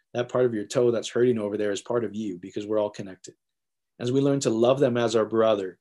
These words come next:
when we experience love within, guess what? It starts to affect our brother. Instead of being our enemy, we become unified. Instead of, of hate and becoming what we contemplate, as we contemplate hate, we actually become very hateful.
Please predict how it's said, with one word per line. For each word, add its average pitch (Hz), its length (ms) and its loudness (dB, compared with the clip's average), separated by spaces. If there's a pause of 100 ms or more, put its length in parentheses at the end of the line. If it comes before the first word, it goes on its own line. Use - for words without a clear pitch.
(260)
when 123 200 -2
we 131 120 4
experience 135 440 -2
love 117 220 0
within, 101 420 -4 (400)
guess 127 220 -2
what? 117 100 4
It 98 60 -4
starts 107 240 -2
to 107 100 -4
affect 101 260 -6
our 95 100 -8
brother. - 300 -18 (680)
Instead 123 260 2
of 127 80 2
being 123 180 2
our 110 120 0
enemy, 151 480 -2 (160)
we 113 80 -4
become 107 500 -4
unified. 101 580 -10
Instead - 440 -6
of, 107 120 -8 (680)
of 113 160 -6
hate 139 380 -2
and 117 100 -4
becoming 123 460 -4
what 120 100 0
we 113 100 -4
contemplate, 127 580 -2
as - 180 -4
we 110 260 -6
contemplate 117 540 -6
hate, 120 200 -2
we 117 140 -6
actually 107 320 -6
become 107 220 -8
very 107 180 -4
hateful. 120 460 -10